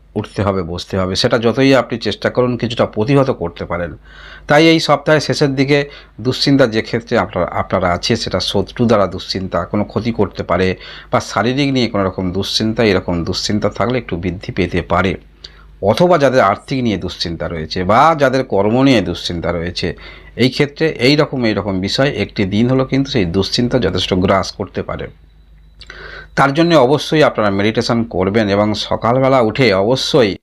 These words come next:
ভগবানকে স্মরণ করে, প্রণাম করে দিন শুরু করবেন,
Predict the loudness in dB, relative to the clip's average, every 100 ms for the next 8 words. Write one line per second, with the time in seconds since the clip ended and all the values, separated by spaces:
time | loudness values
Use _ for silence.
0 | _ _ _ _ 0 4 4 4 2 2
1 | 2 0 -6 _ _ _ _ _ _ -6
2 | 0 2 2 0 0 0 -2 -2 2 2
3 | 2 -2 -2 -2 -2 -4 -4 -4 -4 -2
4 | 0 0